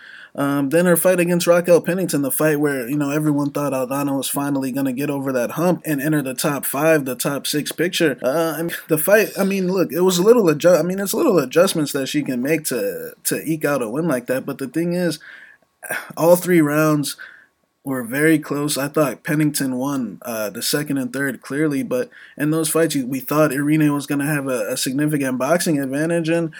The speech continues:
Raquel Pennington was the one that was landing harder shots, and Irene just seemed a little step behind, and she gave up that takedown in the third round,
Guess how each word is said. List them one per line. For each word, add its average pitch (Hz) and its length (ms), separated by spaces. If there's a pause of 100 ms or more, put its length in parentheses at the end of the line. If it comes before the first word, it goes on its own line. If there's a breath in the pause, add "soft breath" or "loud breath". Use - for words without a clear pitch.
(200 loud breath)
Raquel 160 360
Pennington 180 480
was 175 140
the 175 80
one 180 280
that 175 160
was 170 160
landing 170 280
harder 165 260
shots, 160 400
and 139 220 (240 loud breath)
Irene 165 480
just 160 200
seemed 170 200
a 156 40
little 156 220
step 156 240
behind, 147 400
and 147 140
she 135 80
gave 143 240
up 143 100
that 131 160
takedown 147 460
in 139 80
the 127 80
third 131 280
round, 131 380